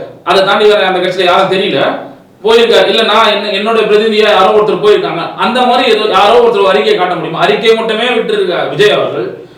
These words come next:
அங்க போயிருக்காங்கன்னு யாரும் சொல்ல முடியுமா? அந்த களத்துல இருந்தது நாங்க தான். வாழ்வோ சாவோ சார், நாங்க இருக்கோம்ல.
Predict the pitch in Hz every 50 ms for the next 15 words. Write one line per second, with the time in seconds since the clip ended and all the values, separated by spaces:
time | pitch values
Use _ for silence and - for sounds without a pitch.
0 | - - - 175 214 220 220 - 214 240 269 262 - - - - - 262 262 254
1 | 233 240 233 247 220 220 220 - 180 160 160 185 202 - - - - - - -
2 | - - - 175 220 240 233 220 220 226 285 285 277 294 277 277 269 269 247 220
3 | 254 285 285 294 285 240 - - - - - - - - _ _ _ _ _ -
4 | - _ _ _ _ _ _ 135 147 180 208 233 240 240 233 220 240 277 269 254
5 | 233 220 220 226 - - 190 190 - 208 - 269 277 269 269 269 269 240 226